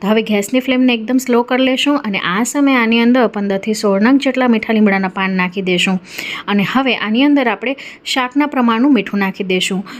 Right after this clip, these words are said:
તો આમ જ્યારે શ-, વઘારમાં મીઠું ઉમેરવામાં આવે તો શાક છે તરીવાળું તૈયાર થાય છે. હવે શાકમાં કલર સરસ આવે એટલે હાફ ટીસ્પૂન જેટલી હળદર પાવડર, એક ટીસ્પૂન જેટલું કાશ્મીરી લાલ મરચું પાવડર નાખીને તૈયાર કરેલી ટમેટાની પ્યોરી નાખી દેશું અને ઉપરથી ફટાક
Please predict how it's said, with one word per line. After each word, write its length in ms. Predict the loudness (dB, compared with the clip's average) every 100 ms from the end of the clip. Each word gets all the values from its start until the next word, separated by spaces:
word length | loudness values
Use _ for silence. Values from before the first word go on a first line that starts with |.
| -8
તો 60 | -4
આમ 140 | -2
જ્યારે 280 | 0 0 0
શ-, 160 | -2 -4
વઘારમાં 640 | -2 0 0 2 2 2
મીઠું 320 | -2 -4 -2
ઉમેરવામાં 520 | 0 2 2 2 2 0
આવે 180 | -2
તો 100 | -2
શાક 260 | -6 -4 -4
છે 200 | -2 -4
તરીવાળું 540 | -2 -4 -2 -2 -2
તૈયાર 260 | -4 -2 -2
થાય 300 | -4 -4 -2
છે. 280 | -2 -4 -4 -10 -16 -4
હવે 80 | -2
શાકમાં 360 | 0 -2 -2 -2
કલર 200 | 0 -2
સરસ 360 | -2 -4 0
આવે 220 | 0 0
એટલે 160 | -2 -2
હાફ 260 | -4 -6 -6
ટીસ્પૂન 380 | -8 -6 -4
જેટલી 240 | -2 -2 -2
હળદર 320 | -2 -2 -2
પાવડર, 380 | -2 -2 -2 -4 -8 -18 -4
એક 180 | -4 -2
ટીસ્પૂન 360 | -4 -2 0 2
જેટલું 240 | 2 0
કાશ્મીરી 380 | -2 0 2 2
લાલ 200 | 0 0
મરચું 280 | -2 -2 -2
પાવડર 240 | -2 0
નાખીને 440 | 0 0 -2 -4
તૈયાર 320 | -4 -2 -2 -2
કરેલી 440 | -2 -2 0 0
ટમેટાની 480 | 0 0 0 0 -2
પ્યોરી 280 | -2 -2 0
નાખી 300 | -2 -4 -2
દેશું 260 | 0 2
અને 80 | 2
ઉપરથી 320 | 2 -4 -6
ફટાક 340 | -6 -4 -4